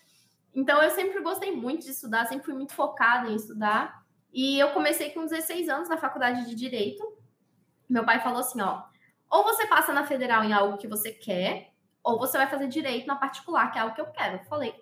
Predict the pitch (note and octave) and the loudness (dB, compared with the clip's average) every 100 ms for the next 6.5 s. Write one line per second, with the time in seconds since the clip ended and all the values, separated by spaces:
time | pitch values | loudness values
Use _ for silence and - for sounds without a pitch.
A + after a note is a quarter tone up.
0 | _ A#3 A3 - - A4 G4+ - _ _ | _ -6 -6 -8 -12 -10 -10 -14 _ _
1 | _ _ _ _ - D4 D#4 D4+ D#4 D4 | _ _ _ _ -2 0 2 2 2 0
2 | D4 C4 E4+ F4 D#4+ D#4 B3+ G#3+ G#3 G#3+ | -2 -2 0 2 2 2 -2 -2 -2 -4
3 | G#3+ G#3+ A3 B3 A3+ A3 - A3+ - A3 | 0 2 2 0 -2 4 4 4 0 0
4 | A3+ A#3+ B3 D4 D#4+ A#3+ G#3+ G3 B3 A#3+ | 0 0 0 2 4 4 4 -2 -6 -8
5 | A#3+ A#3+ A#3+ A3+ A#3 B3 C#4+ B3+ C4 D#4 | -6 -4 0 2 4 2 0 0 0 -2
6 | - G#3+ D#3+ E3 | -6 -4 -4 -6